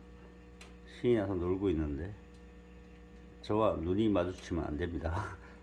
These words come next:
<laughs> 아, 카메라를 들이대니 가만, 얌전해졌군요. 조금 있다가 날뛰는 모습을 보이면 다시 영상을 이어가도록 하겠습니다.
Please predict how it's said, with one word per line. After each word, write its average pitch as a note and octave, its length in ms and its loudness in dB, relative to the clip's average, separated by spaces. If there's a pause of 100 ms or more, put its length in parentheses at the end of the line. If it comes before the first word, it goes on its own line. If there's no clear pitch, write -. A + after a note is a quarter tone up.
(440)
<laughs> - 600 -18
아, E2 300 -2 (1500)
카메라를 A2 500 2
들이대니 G2 500 4
가만, D2+ 420 -2
얌전해졌군요. D#2+ 680 0 (1800)
조금 G2+ 220 4
있다가 F2 560 2 (1700)
날뛰는 G#2+ 540 6
모습을 D#2+ 480 2 (680)
보이면 G#2+ 600 6
다시 F2 260 4
영상을 D#2+ 400 2
이어가도록 C2 500 -6
하겠습니다. - 440 -16